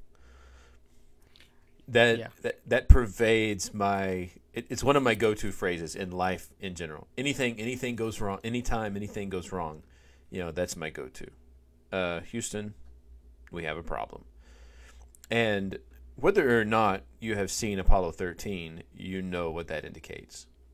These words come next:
Speaker 2: Yeah.
Speaker 1: We're living in that place. After they go through all of the, the troubleshooting and they're returning, once they enter the, the atmosphere, you know, you have this constant back and forth from Houston. They're like, "Houston, Odyssey, do you read?"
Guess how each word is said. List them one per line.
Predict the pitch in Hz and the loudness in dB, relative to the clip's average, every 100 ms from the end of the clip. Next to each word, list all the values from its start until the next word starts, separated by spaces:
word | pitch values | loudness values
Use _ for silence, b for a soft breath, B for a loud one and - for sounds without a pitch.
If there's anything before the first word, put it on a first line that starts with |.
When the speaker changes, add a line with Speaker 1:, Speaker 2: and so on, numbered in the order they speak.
| - b b b | -20 b b b
Speaker 2:
Yeah. | - 156 | -4 -2
Speaker 1:
We're | 95 | -2
living | 95 95 | -2 -4
in | 85 | -4
that | 80 - | -4 -2
place. | 82 80 82 - - b b b b _ _ _ _ _ - | -2 -2 -6 -14 -16 b b b b _ _ _ _ _ 2
After | 117 - | 2 2
they | 120 107 | 0 0
go | 98 110 110 | 0 0 0
through | - 104 95 | -2 -2 2
all | 101 104 104 107 | 4 4 4 0
of | - 95 90 82 | -2 -2 -4 -6
the, | 92 87 | -8 -8
the | - | -10
troubleshooting | - 107 95 92 95 90 87 | -6 -4 -4 -6 -8 -10 -10
and | 87 | -6
they're | 92 92 90 90 - | -2 -2 -4 -8 -10
returning, | 92 90 - 98 90 | -10 -6 -4 -4 -6
once | 90 92 | -8 -8
they | - 92 | -6 -6
enter | 98 101 98 | -6 -8 -8
the, | 90 87 85 80 | -8 -8 -8 -8
the | 82 | -2
atmosphere, | 87 82 87 - 87 85 85 B B B B B | -2 -2 -8 -10 -10 -10 -12 B B B B B
you | 110 | -2
know, | 98 | 0
you | 92 95 | 0 0
have | 90 101 95 90 | 0 0 0 -2
this | 92 90 - - - - - - | -2 -2 -4 -6 -8 -12 -10 -8
constant | - - 117 117 110 95 | -2 2 2 0 -6 -2
back | 101 95 | 0 0
and | 98 | -2
forth | - 101 92 | -4 -4 -4
from | - 90 | -6 -10
Houston. | 92 90 - | -8 -10 -10
They're | 87 | -6
like, | 87 82 - | -4 -4 -6
"Houston, | 104 95 95 | -8 -8 -8
Odyssey, | - 92 85 - 90 | -4 -4 -4 -10 -12
do | 90 | -12
you | 87 | -10
read?" | 85 87 90 | -8 -8 -8